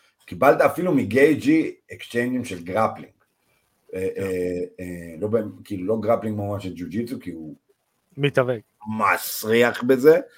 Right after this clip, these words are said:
Speaker 2: <laughs>
Speaker 1: אבל קיבלת, אה, אה, אקסצ'יינג'ים של היאבקות, אה, אה, מאוד נחמדים, ו-, אה, אהבתי את הקרב, אני נהניתי מ-, טוב, אתה, אתה יודע, גייג'י, זה כמו מייקל
Speaker 2: כן.
Speaker 1: צ'נדלר, אה, מייקל צ'נדלר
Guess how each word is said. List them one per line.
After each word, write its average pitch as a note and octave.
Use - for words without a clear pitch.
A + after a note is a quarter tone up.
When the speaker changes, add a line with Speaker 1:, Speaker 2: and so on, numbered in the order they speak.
Speaker 2:
<laughs> E3
Speaker 1:
אבל F3+
קיבלת, A#2+
אה, A#2+
אה, F#2
אקסצ'יינג'ים G#2
של F2+
היאבקות, A#2+
אה, F2+
אה, F2
מאוד F2+
נחמדים, A#2
ו-, F2+
אה, F2+
אהבתי A2
את C3
הקרב, G2
אני F#2+
נהניתי G2+
מ-, F2+
טוב, D#3
אתה, -
אתה -
יודע, -
גייג'י, A#2
זה B2
כמו F3
מייקל F3+
Speaker 2:
כן. C3+
Speaker 1:
צ'נדלר, D3
אה, G#2
מייקל B2
צ'נדלר C3+